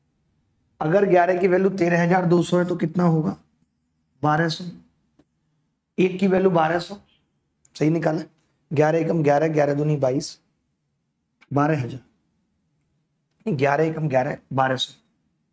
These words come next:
अगर एक की वैल्यू बारह सौ है, इसका मतलब है कि दस की value बारह हजार यहाँ pending था, बारह हजार, और बारह हजार pending का मतलब हो गया अठारह हजार छह सौ चौंतीस।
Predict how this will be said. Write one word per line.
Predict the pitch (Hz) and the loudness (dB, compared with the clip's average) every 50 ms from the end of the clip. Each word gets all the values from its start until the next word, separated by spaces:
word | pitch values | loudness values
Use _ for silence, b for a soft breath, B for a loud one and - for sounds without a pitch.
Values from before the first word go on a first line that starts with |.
| _ _ _ _ _ _ _ _ _ _ _ _ _ 147 | _ _ _ _ _ _ _ _ _ _ _ _ _ -2
अगर | 160 185 190 | 0 2 2
एक | 190 185 190 | 0 0 0
की | 185 196 | -2 0
वैल्यू | 180 185 196 208 190 | 0 2 2 2 2
बारह | 156 151 143 147 160 180 | 2 2 2 2 0 -2
सौ | 175 175 156 143 | -2 -2 -2 -2
है, | 147 175 - - _ - | -2 -2 -4 -8 _ -8
इसका | 156 156 - - - 196 | -8 -8 -4 -2 0 0
मतलब | 180 165 147 - 156 175 160 | 0 0 -2 -2 0 0 2
है | 156 156 185 214 185 - _ _ _ _ _ _ - | 2 0 0 -2 -4 -10 _ _ _ _ _ _ -4
कि | 147 | -2
दस | 139 131 165 175 170 - | 0 2 0 0 0 -2
की | - 202 190 | -2 0 0
value | 165 165 151 165 196 208 - - 131 | 2 2 2 0 0 -2 -4 -6 -6
बारह | 120 127 151 160 170 190 202 190 | -2 -2 0 0 0 0 0 0
हजार | 180 202 208 202 | 2 2 2 2
यहाँ | 196 196 190 | 2 2 0
pending | 196 170 151 143 139 143 143 139 131 | 0 -2 -2 0 0 -2 -2 -4 -6
था, | - - _ _ _ _ _ _ _ _ _ | -10 -16 _ _ _ _ _ _ _ _ _
बारह | - 120 117 117 117 | -12 -10 -8 -10 -10
हजार, | 104 - - _ _ _ _ _ _ _ _ _ _ _ _ _ _ _ _ _ _ _ _ - | -12 -14 -18 _ _ _ _ _ _ _ _ _ _ _ _ _ _ _ _ _ _ _ _ -6
और | 143 139 | -4 -4
बारह | 131 127 147 151 160 175 190 196 | -2 0 0 0 0 0 0 2
हजार | 180 214 214 - - | 2 2 0 0 0
pending | 185 170 175 175 180 185 180 | 0 0 2 2 0 0 0
का | 185 175 | 0 0
मतलब | 160 147 - 151 165 160 135 | 0 0 0 0 0 0 0
हो | 139 139 | -4 -6
गया | 120 123 135 165 180 - _ _ _ _ - - _ _ _ - | -6 -6 -6 -6 -8 -10 _ _ _ _ -20 -20 _ _ _ -6
अठारह | 147 147 - - - 156 160 170 190 190 160 | -6 -6 -6 -4 -2 -2 0 0 0 0 0
हजार | 143 131 143 156 165 - | 0 0 0 -2 -2 -4
छह | - - 151 151 | -8 -12 -10 -10
सौ | - - 147 | -8 -10 -12
चौंतीस। | - - 127 120 120 - - _ _ | -12 -14 -16 -18 -18 -20 -20 _ _